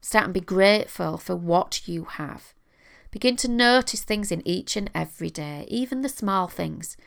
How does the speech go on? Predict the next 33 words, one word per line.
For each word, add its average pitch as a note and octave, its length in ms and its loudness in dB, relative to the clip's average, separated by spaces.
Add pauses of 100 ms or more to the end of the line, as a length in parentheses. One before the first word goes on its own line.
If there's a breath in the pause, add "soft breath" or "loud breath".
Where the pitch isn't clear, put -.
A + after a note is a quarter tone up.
(220 soft breath)
Be F#3+ 220 -2
grateful. D3+ 540 -4 (1400 loud breath)
It - 120 -4
can G#3 120 -2
be A3 120 4
a G3 60 4
simple G#3+ 560 8
thing D#3+ 440 2 (920 soft breath)
that F3+ 120 0
can F#3+ 140 0
often F#3+ 300 2
be F#3 140 4
overlooked. E3+ 760 2 (1400 soft breath)
When G3+ 140 4
we A3 80 6
bring A3 260 4
gratitude G#3 720 4
into D#3+ 300 -2
our D3+ 160 2
day, D3 320 2
it - 160 -2
rewires F#3+ 800 0
our D#3+ 180 -2
brain E3 520 -2
so - 160 -4
that F3 120 -4
we E3 100 -2
begin E3 280 -2
to - 80 -4
see E3 180 -2
the D#3+ 100 -2
positives F3 800 -2
of E3 100 -6